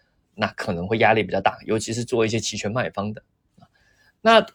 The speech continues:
回到咱们这个比较关注的国内的 A 股或者是大宗商品市场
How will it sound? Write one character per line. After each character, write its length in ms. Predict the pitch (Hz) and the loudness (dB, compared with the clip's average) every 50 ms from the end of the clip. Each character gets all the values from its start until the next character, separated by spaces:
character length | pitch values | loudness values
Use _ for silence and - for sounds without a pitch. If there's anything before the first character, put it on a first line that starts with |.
| _ | _
回 440 | _ _ - - - 151 156 190 226 | _ _ -8 2 6 6 6 8 8
到 200 | 233 262 240 202 | 8 8 8 8
咱 200 | - - 147 170 | 6 4 0 0
们 100 | 165 165 | 0 0
这 60 | 190 | 0
个 60 | 180 170 | 0 0
比 80 | - - | 2 2
较 80 | 180 | 0
关 360 | 175 - 170 180 175 185 190 190 | 2 4 4 4 4 4 2 0
注 180 | 185 220 214 185 | 0 0 0 2
的 320 | 147 135 127 113 82 69 | 4 4 4 4 4 0
国 260 | - - 110 123 147 | -2 -2 0 2 2
内 140 | 165 180 156 | 4 2 2
的 80 | - - | 2 4
A 160 | 165 180 190 | 4 4 2
股 220 | 175 147 120 104 | 2 0 -2 -4
或 180 | 98 - 190 180 | 0 2 2 4
者 140 | - 120 110 | 4 4 0
是 120 | - 143 | 0 0
大 200 | - - 175 131 | 2 2 2 2
宗 160 | - 143 147 | 2 0 0
商 180 | 147 - 151 151 | 0 -2 -4 -4
品 140 | 135 117 104 | -4 -6 -6
市 160 | - 135 127 | -6 -8 -8
场 160 | - - - | -10 -12 -16